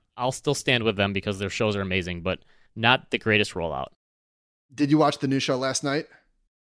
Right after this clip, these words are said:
Speaker 1: What new show?
Speaker 2: Lovecraft Country.
Speaker 1: No, I've never heard of it.
Speaker 2: All right.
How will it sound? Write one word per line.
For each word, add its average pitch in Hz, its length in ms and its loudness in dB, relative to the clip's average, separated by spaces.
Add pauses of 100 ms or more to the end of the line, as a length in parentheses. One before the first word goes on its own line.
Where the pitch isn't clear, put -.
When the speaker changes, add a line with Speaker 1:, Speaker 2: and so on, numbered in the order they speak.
(460)
Speaker 1:
What - 200 -2
new 87 80 -12
show? - 260 -8 (580)
Speaker 2:
Lovecraft 147 540 6
Country. 110 360 -2 (1400)
Speaker 1:
No, 107 280 0 (440)
I've 110 80 -8
never 113 160 0
heard 95 140 0
of 85 60 -4
it. - 120 -10 (640)
Speaker 2:
All 117 80 -6
right. 95 180 -8